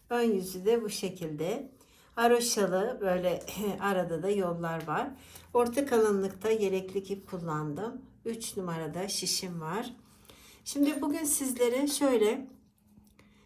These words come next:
düz olan yerleri beş ilmek, arasında da dört ilmeğim var aroşalı olan yerde. Toplamda dokuz ilmeğe ihtiyacımız var değerli izleyicilerim.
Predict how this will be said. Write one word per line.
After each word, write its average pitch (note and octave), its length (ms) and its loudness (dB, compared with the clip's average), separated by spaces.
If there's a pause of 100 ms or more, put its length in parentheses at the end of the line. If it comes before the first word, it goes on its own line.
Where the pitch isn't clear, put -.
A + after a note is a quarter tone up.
(120)
düz B3 380 0
olan A3 300 4
yerleri G3 560 4
beş A3+ 300 2
ilmek, A#3 560 -2
arasında G#3+ 600 0
da A#3 180 0
dört A3+ 300 0
ilmeğim F3+ 440 -2
var C#3+ 160 -4
aroşalı E3+ 540 -4
olan D3+ 220 -4
yerde. D3+ 600 -6 (320)
Toplamda A#3 600 2
dokuz A3+ 340 0
ilmeğe G#3+ 360 2
ihtiyacımız F#3+ 720 -4
var D#3 240 -4
değerli D3+ 340 -2
izleyicilerim. D3 720 -6